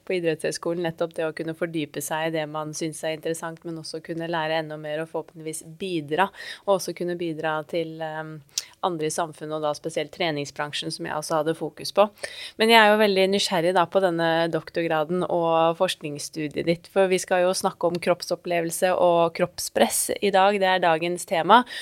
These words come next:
og du har jo gjort en doktorgrad da med nettopp titelen Sunn kroppsopplevelse. Kan ikke du ta oss, eh, gjennom det prosjektet litt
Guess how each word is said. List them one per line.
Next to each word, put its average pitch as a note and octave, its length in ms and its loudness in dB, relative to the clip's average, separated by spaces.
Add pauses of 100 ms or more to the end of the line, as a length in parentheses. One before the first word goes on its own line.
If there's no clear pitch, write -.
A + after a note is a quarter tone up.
(220)
og G#3+ 100 2
du G#3+ 140 2
har F#3+ 220 6
jo F3+ 140 2
gjort E3+ 120 -2
en F#3+ 120 2
doktorgrad F3 580 0
da F3 220 4
med E3+ 200 0
nettopp E3+ 380 0
titelen F#3+ 500 0 (300)
Sunn F#3+ 480 2
kroppsopplevelse. D3+ 920 -2 (260)
Kan G#3 160 2
ikke G#3 200 2
du G3+ 280 4
ta F#3 300 4
oss, - 420 -2
eh, F3+ 320 4
gjennom E3 680 0
det D3 220 0
prosjektet - 580 0
litt F3+ 160 -4